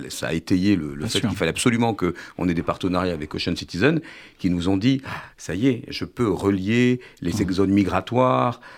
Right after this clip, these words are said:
Speaker 1: avec un épandage massif de Monsanto sur, euh, des terres, euh, qui vont toxifier, euh, l'ensemble des populations. » Ils ont retrouvé tout ce lien et ils comprennent enfin pourquoi le problème est global, mais tant qu'ils ne l'ont pas touché du doigt au sens vraiment propre,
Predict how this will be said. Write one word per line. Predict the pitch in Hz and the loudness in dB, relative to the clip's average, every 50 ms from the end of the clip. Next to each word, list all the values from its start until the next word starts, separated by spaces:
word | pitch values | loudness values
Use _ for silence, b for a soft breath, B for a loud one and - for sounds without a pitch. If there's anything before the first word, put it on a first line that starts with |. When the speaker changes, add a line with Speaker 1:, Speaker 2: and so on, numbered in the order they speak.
| B B - | B B -4
Speaker 1:
avec | 85 87 95 - | -2 -2 0 2
un | 101 92 | 4 6
épandage | 98 95 - - 92 95 92 95 90 - 95 | 6 6 6 4 4 6 4 4 2 2 2
massif | 98 95 - - - 107 107 101 - - | 2 2 2 0 -2 -2 -2 -2 -2 -2
de | 98 95 | 0 0
Monsanto | 92 98 98 - - 95 95 - - 113 110 107 104 101 95 | 2 2 2 0 0 0 -2 0 2 2 2 4 4 4 2
sur, | 87 - - - 104 104 107 104 87 95 92 | 2 0 -2 0 0 2 2 2 2 2 2
euh, | 85 | 2
des | 90 92 | 0 0
terres, | - - 107 104 104 101 104 92 92 87 | 2 4 4 6 6 4 4 4 4 2
euh, | 85 B B B B | 2 B B B B
qui | - - 95 | -4 -2 0
vont | 92 95 95 | 2 2 0
toxifier, | - - 95 - - - 98 - - - 110 107 107 110 104 98 | 2 0 -2 -2 -2 -4 -4 -4 0 2 4 6 6 6 6 6
euh, | 87 85 87 - B B B B - | 6 4 2 2 B B B B -2
l'ensemble | 101 98 - - 98 95 92 92 | 0 0 2 2 0 2 2 2
des | 90 98 | 2 2
populations. » | 95 - 98 - 104 104 107 - - 156 147 147 B B B B B - | 2 2 0 2 2 2 2 2 4 2 2 2 B B B B B -6
Ils | 98 98 127 | -2 2 2
ont | 127 | 4
retrouvé | 117 139 135 - - 127 117 113 117 | 4 2 0 0 -2 -2 -2 -2 -4
tout | - 180 175 | -4 -4 -4
ce | - - 139 | 0 2 2
lien | 120 110 101 110 113 123 139 - | 2 2 2 0 0 0 -2 -2
et | 101 104 | -2 -4
ils | 101 | -2
comprennent | - 127 123 - 120 117 120 | -2 -2 -2 0 -2 0 0
enfin | 120 113 - - 156 147 | 0 -2 0 0 0 0
pourquoi | 147 - - - - 120 117 127 139 139 b b b | 0 -2 -6 -4 0 2 2 2 2 0 b b b
le | - 95 | -2 -2
problème | 87 - - 92 98 98 92 95 | 0 0 0 2 2 2 4 4
est | 92 | 2
global, | 82 92 90 85 98 120 147 147 B B B B B _ | 4 4 4 4 4 4 2 -2 B B B B B _
mais | 85 87 - - - - | -6 -6 -6 -8 -14 0
tant | - 170 165 156 127 | 2 2 2 2 0
qu'ils | - - - 101 101 | -2 -4 -2 0 2
ne | 98 | 2
l'ont | 98 95 90 | 2 2 0
pas | - - 147 | 0 0 -2
touché | 151 - - 110 - - - 113 | -2 -2 -6 -8 -6 -6 -6 -6
du | 92 95 95 | -6 -6 -4
doigt | 85 95 98 104 101 92 | 0 2 4 4 4 2
au | 80 78 | 0 -4
sens | - - 98 92 85 - - | -6 -4 -4 -4 -4 -6 -8
vraiment | - - 107 110 98 82 | -2 0 0 0 0 -2
propre, | - - - - - - - - | 0 0 0 0 0 -2 -8 -18